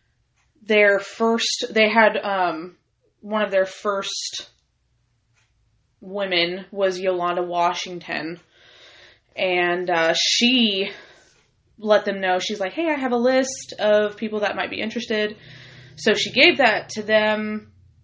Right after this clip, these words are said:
but they could never find any of the people. They could never find anything. And this enraged them. Now, she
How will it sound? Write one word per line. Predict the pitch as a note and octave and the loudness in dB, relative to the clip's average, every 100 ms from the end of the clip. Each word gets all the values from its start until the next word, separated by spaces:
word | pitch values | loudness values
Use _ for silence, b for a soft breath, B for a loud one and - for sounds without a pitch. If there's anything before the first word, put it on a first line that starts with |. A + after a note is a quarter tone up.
| _ _ _ _ - | _ _ _ _ 2
but | G#3+ G3+ G3 F#3 - | 4 8 8 6 2
they | G#3 | 0
could | G3 G3 | 0 -4
never | F#3+ F#3 | -4 -4
find | - - F#3+ F#3 F3+ | -6 -4 -2 0 -2
any | E3+ F3 | -2 -2
of | E3+ | -4
the | E3 | -4
people. | F#3 F3 E3 | -8 -4 -2
They | E3 | -2
could | F3 | -2
never | E3+ F3 | -6 -4
find | F#3+ E3 E3 | -2 -2 -2
anything. | E3 E3+ E3 E3 | -4 -6 -6 -4
And | D#3+ F3+ | -4 -2
this | F3+ F3 - | -2 -2 -6
enraged | F#3 F3 E3+ E3 F3 F3 F#3 | -6 -6 -4 -4 -4 -6 -6
them. | D#3+ D3 E3+ F3+ | -4 -4 -4 -2
Now, | F3+ E3+ | 0 0
she | F3 - A#3 A#3 A#3+ A#3+ | -2 -4 0 2 4 2